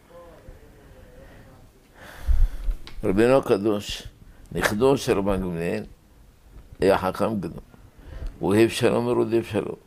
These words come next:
אחר הכל מזרעו של הלל הזקן, דור שביעי להלל. והלל אמר,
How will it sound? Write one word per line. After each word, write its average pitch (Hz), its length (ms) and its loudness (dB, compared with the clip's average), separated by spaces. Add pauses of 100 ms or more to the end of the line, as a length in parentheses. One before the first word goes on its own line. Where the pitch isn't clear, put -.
(440)
אחר 104 280 0
הכל 107 280 -2
מזרעו 113 540 0
של 107 260 -4
הלל 107 320 2
הזקן, 101 480 -2 (600)
דור 104 240 0
שביעי 101 440 0
להלל. 107 460 2 (720)
והלל 101 280 2
אמר, 107 480 2